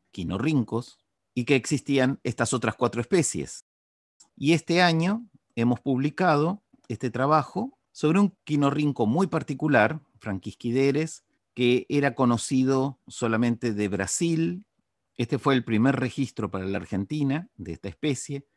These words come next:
Se amplió y se discutió la descripción original. Se agregó un video sobre su comportamiento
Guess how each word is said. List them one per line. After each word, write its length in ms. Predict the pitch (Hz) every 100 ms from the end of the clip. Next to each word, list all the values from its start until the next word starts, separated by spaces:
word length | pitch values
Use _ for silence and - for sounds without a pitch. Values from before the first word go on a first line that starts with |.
| _ _ _
Se 240 | - 120
amplió 580 | 107 98 123 135 139 135 _ -
y 100 | 104
se 160 | 104
discutió 640 | 90 - 85 120 113 123 - -
la 140 | 92
descripción 420 | 87 - 78 110
original. 580 | 104 110 147 160 147 151 _ _ _ _ _ _
Se 220 | - 127
agregó 320 | 113 113 120
un 180 | 143 127
video 380 | 110 110 135 117
sobre 260 | - 95
su 180 | 87 104
comportamiento 1200 | - 131 113 127 123 127 120 98 92 117 120 117